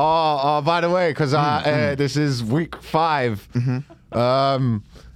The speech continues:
Speaker 1: uh, you would have heard on several episodes, producer Phoebe, who we, we never actually
Speaker 2: We
Speaker 1: introduced.
Speaker 2: didn't, we didn't introduce her, and we feel really bad and guilty for it, especially since last week we had Vittorio, uh, a very good comedian,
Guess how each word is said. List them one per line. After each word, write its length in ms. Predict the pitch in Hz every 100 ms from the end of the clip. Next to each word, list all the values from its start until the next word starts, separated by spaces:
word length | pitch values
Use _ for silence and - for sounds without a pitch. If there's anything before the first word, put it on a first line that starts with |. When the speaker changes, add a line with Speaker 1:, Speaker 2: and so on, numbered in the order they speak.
| -
Speaker 1:
uh, 260 | - 120 123
you 220 | 123 139
would 140 | 131 143
have 80 | 131
heard 200 | 143 139
on 120 | 135
several 340 | 170 165 156
episodes, 480 | 143 131 135 131 113
producer 480 | - 120 135 127 120
Phoebe, 640 | - 139 135 127 117 98 - - - - -
who 260 | 113 117 127
we, 180 | 131 120
we 200 | 127 127
never 300 | 135 135 131
actually 320 | 123 - 123
Speaker 2:
We 60 |
Speaker 1:
introduced. 440 | 123 120 120 135 151
Speaker 2:
didn't, 280 | 156 139 123
we 80 |
didn't 160 | 143 135
introduce 400 | 123 113 110 104
her, 240 | 101 92 - -
and 260 | 87 98 98
we 80 | 107
feel 180 | - 113
really 280 | 117 110 101
bad 440 | 104 95 90 -
and 140 | 90 90
guilty 300 | 98 69 82
for 240 | 92 85
it, 100 | 78
especially 460 | - 101 92 - 90
since 320 | 95 92 -
last 260 | 98 95 -
week 200 | 92 - - _ _
we 100 | 107
had 140 | 95 -
Vittorio, 560 | 87 113 98 87 76 85 _ _ _ -
uh, 320 | - 85 76 58
a 100 | 85
very 200 | 101 104
good 160 | 98
comedian, 480 | - 95 92 85 76